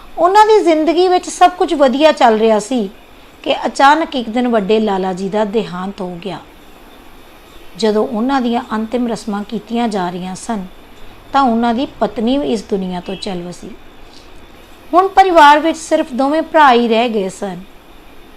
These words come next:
ਇੱਕ ਸਾਲ ਬਾਅਦ ਵੱਡੇ ਭਰਾ ਸੋਹਣ ਲਾਲ ਨੇ ਆਪਣੇ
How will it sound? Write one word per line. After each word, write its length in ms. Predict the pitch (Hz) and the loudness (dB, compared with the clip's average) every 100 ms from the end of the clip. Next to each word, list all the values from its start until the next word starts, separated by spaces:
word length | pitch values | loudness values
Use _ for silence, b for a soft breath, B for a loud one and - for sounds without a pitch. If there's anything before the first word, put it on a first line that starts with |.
| - - - - - | -20 -20 -20 -20 -8
ਇੱਕ 200 | 247 - | -8 -6
ਸਾਲ 280 | - 180 175 | -2 -2 -2
ਬਾਅਦ 340 | 175 185 196 - - - - - - | -4 -4 -4 -10 -20 -20 -20 -20 -10
ਵੱਡੇ 340 | 233 247 190 196 | -4 -2 0 -2
ਭਰਾ 340 | - 202 190 | -2 -4 -4
ਸੋਹਣ 340 | 190 262 262 254 | -6 -4 -2 0
ਲਾਲ 300 | 190 180 170 | -2 -4 -6
ਨੇ 220 | 214 180 - - b b b - | -6 -8 -12 -20 b b b -10
ਆਪਣੇ 340 | 214 196 214 | -8 -6 -6